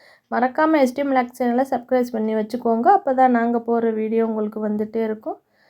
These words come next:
பாருங்க, இந்த பதத்துக்கு நம்ம எடுத்து எடுத்து நம்ம, நான் வந்து கொஞ்சம் பெருசா போட்டேன். கொஞ்சம் சின்னதா போட்டா இன்னும் சூப்பரா இருக்கும்.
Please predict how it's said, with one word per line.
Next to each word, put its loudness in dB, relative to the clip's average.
பாருங்க, 6
இந்த 2
பதத்துக்கு 2
நம்ம 2
எடுத்து 2
எடுத்து -2
நம்ம, 0
நான் 4
வந்து 2
கொஞ்சம் 2
பெருசா 6
போட்டேன். 0
கொஞ்சம் 0
சின்னதா 6
போட்டா 0
இன்னும் -2
சூப்பரா -2
இருக்கும். -4